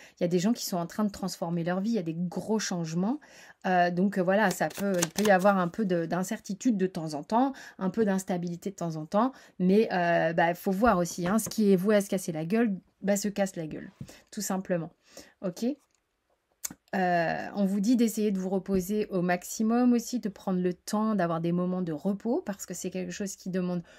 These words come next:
beaucoup d'énergie. Euh, c'est ce que je vous dis vraiment en séance aussi, hein, quand vous faites du travail sur vous, notamment en karmique et en transgénérationnel, hein. Moi, je vois la différence des guidances pures que je donne et des guidances où on va travailler le karmique et le transgénérationnel.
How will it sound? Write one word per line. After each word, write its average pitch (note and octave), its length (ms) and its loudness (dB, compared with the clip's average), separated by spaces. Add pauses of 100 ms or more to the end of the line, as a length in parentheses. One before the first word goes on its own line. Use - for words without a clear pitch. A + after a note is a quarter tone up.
(240)
beaucoup A#3+ 400 2
d'énergie. G3+ 800 0 (400)
Euh, F3 500 -6
c'est F3 160 -8
ce - 60 -8
que G#3 120 -2
je F3 80 0
vous F#3 140 -2
dis A#3 180 2
vraiment G#3+ 360 0
en G3+ 60 -4
séance G3+ 380 -4
aussi, A#3 280 -2
hein, G#3+ 120 -2
quand G3+ 100 -4
vous F3+ 120 -8
faites F#3+ 240 -4
du F3 120 -14
travail A3 440 -2
sur G#3 300 -6
vous, G#3 260 -6 (320)
notamment G3+ 500 0
en F3+ 160 -4 (120)
karmique A#3 640 6
et G3+ 100 -2
en F3 100 -4
transgénérationnel, F#3+ 1120 -2 (320)
hein. G3+ 200 0
Moi, F#3+ 160 2
je F3 100 -2
vois G#3+ 80 0
la G#3+ 140 4
différence G3+ 500 -2
des F#3+ 140 -2
guidances F#3+ 400 -2
pures A#3 340 -6
que - 100 -6
je F#3+ 80 -4
donne G3 200 0
et E3+ 80 -6
des E3+ 120 -4
guidances F#3+ 540 -2
où G3+ 80 -2
on F#3+ 140 2
va F3 120 0
travailler F#3+ 380 -2
le F#3 60 -4
karmique G#3 440 -2
et F#3 40 -6
le - 60 -18
transgénérationnel. F3+ 1000 -4